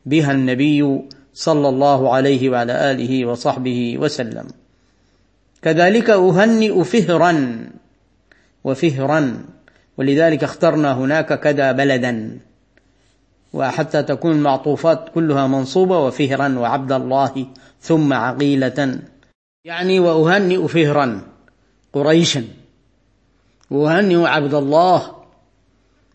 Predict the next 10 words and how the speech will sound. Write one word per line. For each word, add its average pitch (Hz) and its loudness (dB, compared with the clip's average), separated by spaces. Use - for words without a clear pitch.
والده 139 0
صلى 139 -2
الله 135 2
عليه 135 0
وعلى 123 -2
آله 127 -2
وصحبه 131 -4
وسلم، 135 -4
ثم 202 2
عقيلة 180 2